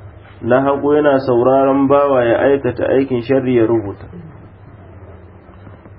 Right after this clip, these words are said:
To, an shigo da maganar mala'iku ciki.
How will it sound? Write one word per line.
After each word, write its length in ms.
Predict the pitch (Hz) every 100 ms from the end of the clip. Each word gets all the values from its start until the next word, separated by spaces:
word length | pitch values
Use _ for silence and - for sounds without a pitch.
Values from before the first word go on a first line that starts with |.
| - -
To, 100 | 117 123
an 140 | 160
shigo 280 | 165 160 165
da 80 | 143
maganar 380 | 131 135 120
mala'iku 600 | 113 110 104 104 - 117 104
ciki. 320 | 107 -